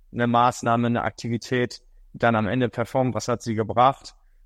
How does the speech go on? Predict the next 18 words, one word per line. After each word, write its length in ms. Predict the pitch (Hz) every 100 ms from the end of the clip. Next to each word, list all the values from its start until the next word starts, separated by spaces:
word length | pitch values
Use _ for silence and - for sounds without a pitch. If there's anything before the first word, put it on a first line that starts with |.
| _ -
und 360 | 117 117 110
versuchen 360 | - 117 117 120
da 140 | 110
einfach 300 | 90 117 110
dann 200 | 117 110
als 200 | 92 -
Team 280 | - 143 131
den 140 | 113
bestmöglichen 600 | 107 107 - 117 110 113
Job 240 | 110 127 -
zu 120 | -
machen. 240 | 139 135
Und 120 | 127 110
als 160 | 107
Trainee 280 | - 123 147
ist 120 | 143
einfach 300 | - 117 123
die 300 | - 117 120